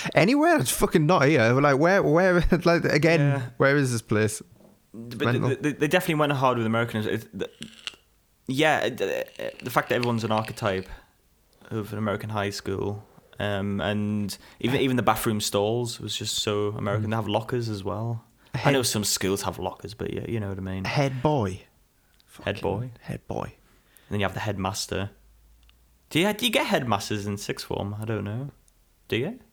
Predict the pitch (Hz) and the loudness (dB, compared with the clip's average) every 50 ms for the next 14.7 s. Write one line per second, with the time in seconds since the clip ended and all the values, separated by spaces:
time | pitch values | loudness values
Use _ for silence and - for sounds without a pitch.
0 | _ _ _ - 135 143 143 135 - _ _ _ _ _ _ _ - 117 113 127 | _ _ _ 0 2 2 2 -2 -6 _ _ _ _ _ _ _ -2 0 2 2
1 | 107 92 85 82 - - 107 - - - - - 120 113 113 - - - - - | 2 2 0 -2 -4 -6 -4 -4 -8 -8 -6 -4 -4 -4 -4 -6 -12 -14 -16 -16
2 | - - - 139 143 165 175 180 170 151 185 180 101 175 160 165 151 147 139 139 | -12 -2 0 2 4 6 6 4 4 4 2 2 4 4 4 6 4 4 2 0
3 | 131 - 139 127 127 120 117 113 110 120 - _ - 123 110 113 113 110 113 110 | 2 2 2 4 4 2 2 0 -2 -4 -4 _ -2 0 2 2 2 2 2 2
4 | 110 110 107 104 104 107 113 - _ _ _ _ _ _ _ _ _ _ _ - | 2 0 0 0 -2 -2 -4 -8 _ _ _ _ _ _ _ _ _ _ _ -20
5 | _ _ - 98 90 - - - - - _ _ _ - - - - - - - | _ _ -4 -4 -4 -4 -6 -10 -14 -14 _ _ _ -20 -20 -20 -20 -20 -20 -20
6 | - - _ _ _ _ _ _ _ _ - 113 107 107 107 107 123 135 143 143 | -20 -20 _ _ _ _ _ _ _ _ 0 2 4 4 4 4 4 4 4 2
7 | 139 - 117 - 123 107 101 104 101 98 95 - - 98 98 92 90 - - - | 2 0 2 4 4 4 4 2 0 -2 -2 0 0 2 2 2 0 -2 -4 -2
8 | - 90 92 90 90 92 - - - - 101 98 98 95 98 98 98 98 95 95 | -2 -2 -2 -2 -4 -6 -8 -14 -8 -2 0 2 2 4 2 2 2 2 2 0
9 | 98 110 - - - - - - - 107 - - - 101 95 92 92 110 - - | 0 -2 -2 -4 -2 -2 -2 -4 -4 -4 -6 -8 -4 -2 0 0 -2 -4 -8 -12
10 | _ _ _ _ _ - - - - 127 117 - - 131 123 123 117 110 110 113 | _ _ _ _ _ -20 -12 -2 0 0 2 4 4 6 6 4 4 2 2 2
11 | 110 107 104 104 101 101 87 110 101 101 101 98 - - - - - - - - | 2 2 2 2 0 2 2 2 2 2 2 0 -2 -6 -8 -4 -4 -4 -2 0
12 | 98 - - 104 95 98 95 98 - - - _ _ - - 107 104 - - - | -2 0 -2 -2 0 0 0 -2 -4 -8 -14 _ _ 0 0 0 0 2 0 0
13 | 92 92 - - _ - - - - - - _ _ _ - 104 104 101 98 95 | 0 0 -2 -8 _ -20 -20 -20 -20 -20 -20 _ _ _ -6 -6 -4 -4 -2 0
14 | 110 104 101 101 101 104 101 98 98 101 101 107 120 | 2 2 4 4 4 4 2 2 2 0 -2 -4 -6